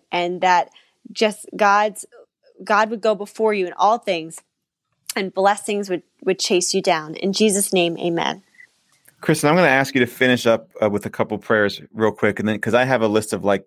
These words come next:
Speaker 2: fifteen people here who just have short prayers I'll finish the, the show with.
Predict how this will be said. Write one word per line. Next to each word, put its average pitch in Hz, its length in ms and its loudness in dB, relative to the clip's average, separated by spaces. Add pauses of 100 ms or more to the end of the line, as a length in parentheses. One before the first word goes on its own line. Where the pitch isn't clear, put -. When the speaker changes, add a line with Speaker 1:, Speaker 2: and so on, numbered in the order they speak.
(380)
Speaker 2:
fifteen 110 380 -2
people 101 300 -2
here 101 160 2
who 98 60 0
just - 180 -6
have 95 120 -2
short - 280 -2
prayers 92 260 0
I'll 95 100 2
finish 95 300 -4
the, 95 220 0
the 98 100 -8
show 95 220 0
with. 90 180 -2